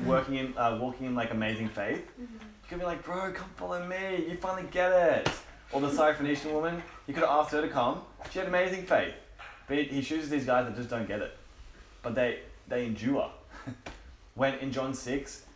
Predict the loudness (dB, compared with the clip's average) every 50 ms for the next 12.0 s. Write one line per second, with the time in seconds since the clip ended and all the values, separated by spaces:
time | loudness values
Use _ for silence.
0 | -20 -10 -6 -4 -2 -2 -4 -6 -6 -6 -6 -6 -6 -8 -8 -10 -10 -6 -2 0
1 | 0 2 2 0 -2 -2 -6 -8 -6 -4 -2 -2 -2 -4 -6 -8 -8 -6 -4 -2
2 | 0 -2 -2 -4 -8 -12 -10 -10 -8 -6 -4 -4 -4 -4 -4 -6 -6 -6 -8 -6
3 | -4 -4 -4 -4 -2 -2 -2 0 0 0 0 0 -2 -4 -8 -6 -4 -2 -2 0
4 | 0 0 0 -2 -2 -4 -8 -14 -20 -20 -20 -14 -12 -10 -8 -6 -4 -4 -4 -4
5 | -4 -2 -2 -2 0 -2 -2 -2 -2 -2 -2 -2 -4 -6 -8 -8 -8 -6 -6 -8
6 | -6 -4 -4 -4 -2 -2 -4 -4 -4 -6 -8 -8 -10 -10 -8 -4 -2 -2 -2 -2
7 | -4 -8 -14 -18 -4 -2 -2 -2 0 -2 -2 -2 -2 -2 -4 -6 -6 -6 -4 -4
8 | -4 -6 -6 -4 -2 -2 -2 -2 -4 -4 -6 -6 -6 -4 -4 -4 -4 -6 -8 -8
9 | -8 -6 -6 -6 -4 -2 0 -2 -2 -2 -6 -10 -10 -8 -8 -8 -8 -8 -10 -10
10 | -12 -12 -14 -14 -16 -18 -20 -20 -20 -20 -20 -20 -20 -20 -20 -20 -20 -20 -8 -4
11 | -4 -2 0 -2 -2 0 2 2 2 2 2 0 -6 -10 -10 -10 -12 -14 -16 -16